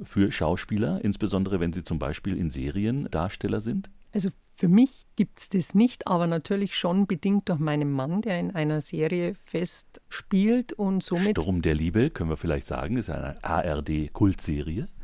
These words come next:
Speaker 2: Ganz genau. Und da gibt's wirklich Ferienzeiten wie in der Schule. Und so fahren wir wieder mit allen Schulkindern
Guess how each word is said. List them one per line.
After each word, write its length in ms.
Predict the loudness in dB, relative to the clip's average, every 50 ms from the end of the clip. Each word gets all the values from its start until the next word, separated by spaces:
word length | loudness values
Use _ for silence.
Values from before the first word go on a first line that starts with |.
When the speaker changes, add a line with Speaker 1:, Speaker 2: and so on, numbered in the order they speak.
| -8 -2
Speaker 2:
Ganz 340 | 0 0 0 0 0 -2
genau. 380 | -2 -2 0 2 2 2 2 2
Und 280 | 2 2 2 0 0 2
da 280 | 2 2 2 4 2 0 -2
gibt's 400 | -4 -4 -4 -6 -8 -10 -4 -2
wirklich 400 | -2 -2 -2 -2 -4 -4 -4 -6
Ferienzeiten 1400 | -4 -2 2 2 4 4 4 2 2 0 -2 0 0 0 0 2 0 -2 -2 -4 -2 -2 -2 -2 -2 -4 -4 -6 -6
wie 320 | -4 -2 0 0 0 0 0
in 200 | 0 0 0 2
der 120 | 2 0
Schule. 500 | 0 -2 -2 0 2 2 2 0 0 -2
Und 180 | -2 -2 -2 -2
so 240 | -2 -2 -2 -2 -4
fahren 380 | -2 -2 -2 0 0 0 0
wir 100 | 0 -2
wieder 140 | -2 -2 -2
mit 180 | -2 -2 -2 -4
allen 320 | -4 -2 0 0 -2 -2
Schulkindern 800 | -2 0 0 0 0 -2 -4 -4 -4 -2 -2 -2 -2 -4 -4